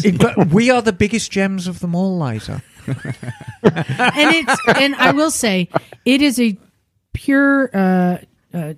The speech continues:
Speaker 2: treat a-, and a pleasure for me to be able to help people out, especially people who have no idea the resources that are available. And
Speaker 1: Right.
Speaker 2: that we come in, we get to bestow on them free stuff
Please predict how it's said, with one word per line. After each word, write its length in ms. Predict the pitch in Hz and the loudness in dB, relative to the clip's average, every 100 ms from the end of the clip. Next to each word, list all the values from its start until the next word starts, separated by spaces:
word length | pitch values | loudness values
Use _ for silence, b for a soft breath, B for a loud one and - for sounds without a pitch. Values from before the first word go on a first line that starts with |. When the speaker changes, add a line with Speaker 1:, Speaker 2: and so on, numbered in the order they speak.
| - | -10
Speaker 2:
treat 560 | - 226 220 233 - - | 0 2 2 0 -10 -6
a-, 40 | |
and 360 | 175 170 180 175 | -4 -2 0 0
a 40 | |
pleasure 560 | 165 - - 196 185 185 | -2 -6 0 2 2 0
for 160 | - 170 | 0 0
me 380 | 165 160 156 156 | 2 0 -2 -6
to 100 | - | -8
be 120 | 214 285 | -2 0
able 160 | 311 | 2
to 40 | 285 | 2
help 220 | 302 262 | 2 -2
people 380 | - 247 220 - | -2 0 0 -2
out, 420 | 202 247 190 - - b b b b _ | 2 4 2 -2 -12 b b b b _
especially 420 | 220 - 285 - | -2 2 2 2
people 260 | 262 285 254 | 0 0 4
who 60 | 220 | 4
have 100 | 202 | 6
no 260 | 196 202 | 4 4
idea 640 | 214 180 185 185 180 175 180 _ _ | 2 0 0 2 2 0 -4 _ _
the 100 | 190 | 0
resources 600 | 226 349 - 185 165 175 | 2 2 0 -2 -2 -2
that 120 | 180 | 0
are 80 | 175 | 0
available. 500 | 165 185 254 226 151 | 0 0 0 -2 -2
And 60 | - | 0
Speaker 1:
Right. 100 | - | 0
Speaker 2:
that 100 | 202 - b b b | 0 -6 b b b
we 120 | 208 | -2
come 180 | 214 254 | 2 4
in, 100 | 226 | 4
we 80 | 214 | 4
get 140 | 226 | 2
to 60 | 226 | -2
bestow 600 | 185 202 - - 226 240 | -2 -2 -4 -2 0 2
on 180 | 254 208 | 2 2
them 280 | 196 180 175 - 127 131 - | 2 0 -2 -8 -16 -16 -10
free 220 | - 392 | 0 2
stuff 560 | 370 - 208 160 - | 2 0 0 -2 -8